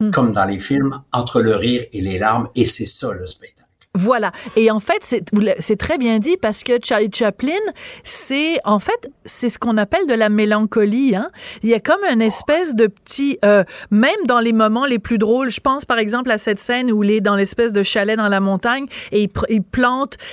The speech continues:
Speaker 1: ses fourchettes dans des morceaux de pain puis il se fait aller
Speaker 2: Ouais.
Speaker 1: les petits, les petits trucs comme ça. Donc, on trouve ça drôle,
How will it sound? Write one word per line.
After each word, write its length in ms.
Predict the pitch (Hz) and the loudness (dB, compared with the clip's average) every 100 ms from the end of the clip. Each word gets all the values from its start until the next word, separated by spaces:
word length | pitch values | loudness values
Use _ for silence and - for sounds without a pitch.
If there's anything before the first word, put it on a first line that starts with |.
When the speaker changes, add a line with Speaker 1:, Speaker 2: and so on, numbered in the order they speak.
| - | -8
Speaker 1:
ses 240 | - 247 | -2 0
fourchettes 540 | - 233 - 262 262 | 0 -4 -2 -2 0
dans 160 | 220 208 | 0 0
des 120 | 202 | 2
morceaux 400 | 202 202 - 214 | 0 0 0 0
de 60 | 202 | 0
pain 220 | - 254 269 - - | -2 -2 -4 -12 -6
puis 100 | 220 | -4
il 40 | |
se 140 | - - | -2 -2
fait 100 | 247 | 0
aller 340 | 208 214 262 | 0 0 0
Speaker 2:
Ouais. 60 | 233 | -2
Speaker 1:
les 80 | 208 | -2
petits, 360 | - 220 233 | -4 -4 -4
les 160 | 202 208 | 0 -2
petits 180 | 190 - | -2 -6
trucs 220 | - 370 | -4 -4
comme 220 | 277 220 | -2 -2
ça. 140 | 196 403 - - - - | -2 -4 -6 -16 -14 0
Donc, 280 | 233 330 - - | 2 2 -2 0
on 160 | 220 | 0
trouve 240 | 214 240 220 | 0 -2 -2
ça 200 | - 214 | 0 0
drôle, 420 | 185 190 214 339 | 0 0 2 0